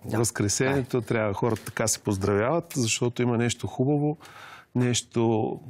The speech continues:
Speaker 2: като че ли започва някакъв нов живот, възкресява се,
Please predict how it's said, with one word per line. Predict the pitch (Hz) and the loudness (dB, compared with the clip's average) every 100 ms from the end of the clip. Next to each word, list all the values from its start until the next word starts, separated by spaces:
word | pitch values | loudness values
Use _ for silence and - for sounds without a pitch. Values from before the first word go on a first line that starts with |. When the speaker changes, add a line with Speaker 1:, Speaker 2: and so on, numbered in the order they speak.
| - - | -18 -8
Speaker 2:
като | - - | -6 -4
че | - 113 | 0 2
ли | |
започва | 107 110 127 123 117 | 2 2 0 -2 0
някакъв | 113 110 - 110 | 0 0 -2 -2
нов | 117 120 107 | 2 2 2
живот, | 95 101 110 139 - - | 0 0 0 -2 -4 -10
възкресява | 120 110 - 110 98 123 123 135 | -4 -4 -2 -2 0 0 2 2
се, | 131 139 139 | 0 0 -2